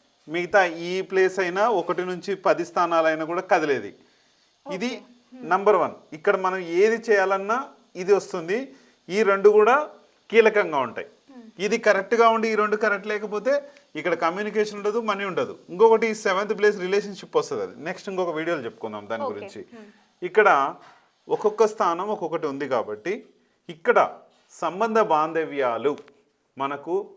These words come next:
Speaker 1: చిన్నపిల్లలకైనా పెద్దలకైనా ఎవరికైనా సరే, మన అమ్మనాన్నలకు కావచ్చు, భార్యాభర్తలకు కావచ్చు, ఎవరికైనా సరే ఈ స్థానం,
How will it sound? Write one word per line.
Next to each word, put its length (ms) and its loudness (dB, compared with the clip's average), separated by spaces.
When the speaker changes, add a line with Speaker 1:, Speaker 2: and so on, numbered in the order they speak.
Speaker 1:
చిన్నపిల్లలకైనా 960 -6
పెద్దలకైనా 840 -4
ఎవరికైనా 640 2
సరే, 360 -6
మన 160 -2
అమ్మనాన్నలకు 540 0
కావచ్చు, 580 -8
భార్యాభర్తలకు 720 2
కావచ్చు, 560 -6
ఎవరికైనా 580 -4
సరే 560 -6
ఈ 280 -6
స్థానం, 580 -2